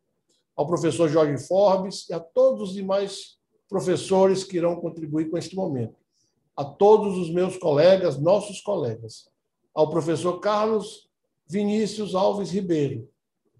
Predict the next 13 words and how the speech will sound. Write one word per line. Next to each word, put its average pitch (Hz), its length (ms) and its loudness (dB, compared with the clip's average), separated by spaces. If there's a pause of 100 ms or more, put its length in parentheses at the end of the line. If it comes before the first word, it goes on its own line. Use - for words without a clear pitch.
(220)
o 208 80 -4
meu 196 200 4
muito 220 640 -4 (120)
obrigado, 165 800 0 (460)
porque 202 200 -2
eu 202 80 4
sei - 480 -2 (680)
que 151 120 -4
hoje 180 680 -2
começamos 165 920 -2
uma 220 180 -6
grande 196 420 2
tarefa 156 640 -4